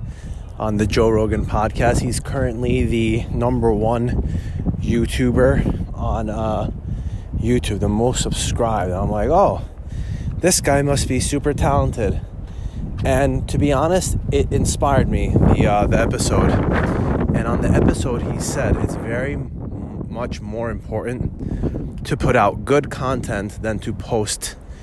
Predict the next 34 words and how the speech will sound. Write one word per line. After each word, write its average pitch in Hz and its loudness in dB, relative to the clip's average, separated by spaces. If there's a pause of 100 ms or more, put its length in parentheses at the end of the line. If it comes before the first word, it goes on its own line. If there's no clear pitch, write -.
(400)
um, 95 2
than 107 2
to 107 0
post - 2 (160)
often. - 0
So 131 4
I'd 147 6
rather 139 6
have 123 4
two - 2 (100)
good 165 4
posts 165 2
a 123 0
week 135 0
than 113 0
five 110 -2
mediocre 98 -2
posts - -4
a 98 -2
week. 87 -2 (640)
And 127 0
that 170 4
had 165 2
an 147 4
effect - 0
on 87 -2
me 92 2
because 110 2 (100)
I 135 2
make 151 0
it 147 2
a 156 2
thing, 127 -4 (280)
okay, 131 0